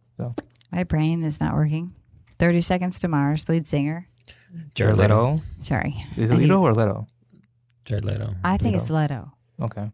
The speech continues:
Speaker 1: And,
Speaker 2: And
Speaker 1: he's never
Speaker 2: he was
Speaker 1: been out.
Speaker 2: also, of course, in My So-Called Life, which was how I fell in love with him.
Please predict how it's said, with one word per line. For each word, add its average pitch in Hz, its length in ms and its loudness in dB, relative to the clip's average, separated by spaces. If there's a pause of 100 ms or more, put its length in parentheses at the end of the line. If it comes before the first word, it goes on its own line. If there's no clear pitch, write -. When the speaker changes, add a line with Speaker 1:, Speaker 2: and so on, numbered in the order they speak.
Speaker 1:
And, 113 1000 -2 (120)
Speaker 2:
And 156 260 -2
Speaker 1:
he's 117 120 -4
never 110 200 -2
Speaker 2:
he 180 120 0
was 165 100 2
Speaker 1:
been 156 80 2
out. - 20 2
Speaker 2:
also, 143 580 0 (160)
of - 140 -16
course, - 580 -8 (200)
in 151 200 -4
My 139 140 -2
So-Called 139 420 -2
Life, 131 300 -4
which - 260 -14 (160)
was 143 220 -6
how 107 180 -2
I 117 100 0
fell 131 140 0
in 127 60 0
love 123 140 -2
with - 80 -12
him. 160 240 -4